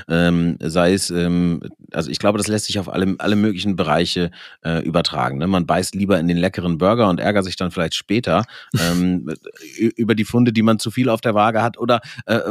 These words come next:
Speaker 1: was auch, was auch immer es ist. Also, der Mensch neigt so ein bisschen dazu, äh, kurzfristig sich einen Vorteil verschaffen zu wollen, auch wenn es eventuell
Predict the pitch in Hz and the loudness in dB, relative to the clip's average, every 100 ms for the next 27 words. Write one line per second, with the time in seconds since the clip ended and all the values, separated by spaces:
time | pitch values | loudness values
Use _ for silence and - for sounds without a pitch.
0 | - - 165 180 151 - 180 190 165 165 | -8 -2 2 2 -2 -2 0 0 -2 -4
1 | 156 104 - - - 113 117 123 - 151 | -4 -6 -8 -10 -4 -4 -2 -6 -2 0
2 | 143 135 156 165 - 143 143 143 143 123 | 0 -4 -2 0 -2 -2 0 0 -2 -6
3 | 131 131 131 131 120 110 - 123 120 - | -2 0 0 0 0 0 2 2 2 -6
4 | - 101 95 - 160 175 - - 135 143 | -6 -4 -4 -2 -4 -4 -8 -8 -6 -4
5 | 135 113 113 113 104 - 104 104 110 107 | -4 -4 -4 -2 -4 -2 -6 -4 -4 -4
6 | 110 104 101 - 98 98 95 82 98 98 | -4 -6 -8 -10 -6 -4 -2 -4 -4 -4
7 | 95 98 95 95 | -4 -4 -2 -4